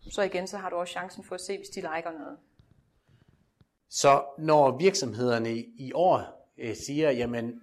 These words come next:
Speaker 2: at vi udelukkende har brugt LinkedIn til at rekruttere en medarbejder på, så har det stadigvæk været, at de har postet et, øh, jobopslag på LinkedIn,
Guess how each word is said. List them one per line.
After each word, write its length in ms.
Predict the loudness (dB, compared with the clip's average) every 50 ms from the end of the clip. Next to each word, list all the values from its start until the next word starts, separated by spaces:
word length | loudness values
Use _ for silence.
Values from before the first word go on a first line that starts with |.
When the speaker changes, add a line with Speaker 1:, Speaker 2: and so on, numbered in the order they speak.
| -12 -10
Speaker 2:
at 120 | -10 -10 -12 -10
vi 280 | -8 -6 -6 -6 -6 -6 -4
udelukkende 600 | -2 0 0 2 4 4 4 4 2 0 -4 -6
har 120 | -6 -6
brugt 340 | -4 -2 -2 -2 -2 -4 -6
LinkedIn 460 | -4 -4 -2 -2 0 -2 -2 -4 -6 -12 -18 -20 -20 _ _ _ _ _ _ _ _ _ _ _ _ _ _ _ -6
til 420 | -2 0 0 0 0 -2 -4 -6 -6
at 220 | -6 -6 -4 -4
rekruttere 560 | -4 -4 -4 -6 -4 -2 -2 0 0 -2 -4 -6 -12 -16 -14
en 180 | -12 -10 -8 -6
medarbejder 400 | -6 -6 -6 -6 -8 -10 -10 -12 -14
på, 160 | -16 -16 -16 -18 -20 -20 -20 -20 -20 _ _ _
så 140 | -2 0 2
har 140 | 4 4 4
det 80 | 2 4
stadigvæk 320 | 4 4 4 4 4 2 2
været, 360 | 2 2 4 4 4 2 0 -4
at 220 | -10 -12 -12 -10 -8
de 160 | -6 -4 -4
har 360 | -2 0 2 2 2 0 -2 0
postet 640 | 2 2 2 2 0 -2 0 0 0 0 0 -2 -4
et, 120 | -4 -4
øh, 200 | -4 -4 0 2
jobopslag 500 | 2 2 2 2 -2 -4 -8 -10 -10 -8
på 120 | -8 -8
LinkedIn, 460 | -8 -8 -8 -8 -8 -8 -6 -8 -8